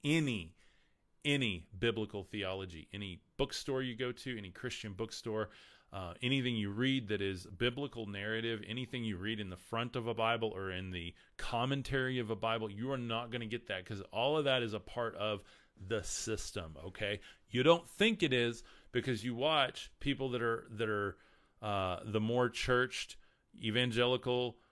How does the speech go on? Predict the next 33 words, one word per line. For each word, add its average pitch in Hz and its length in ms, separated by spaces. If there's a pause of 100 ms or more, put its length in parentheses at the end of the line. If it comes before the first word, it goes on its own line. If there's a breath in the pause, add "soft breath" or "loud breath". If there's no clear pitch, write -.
(220 soft breath)
Christian 131 480
fundamentalists, 131 920 (200)
they're 98 380
gonna 135 180
be 123 140
arguing 120 460
and 101 140
they're 120 180
like, 92 280
"Oh, 85 140
the 80 100
government 120 560
this 135 440
and 92 200 (280 loud breath)
the 107 100
construct 123 760
that." 156 220
And 107 80
they 123 80
use 143 240
some 147 160
of 131 80
the 110 60
same 131 360
language 151 380
and 113 80
it 113 40
makes 120 240
it 110 80
appear 135 520 (400 loud breath)
that 104 180
they're 110 200
actually 104 600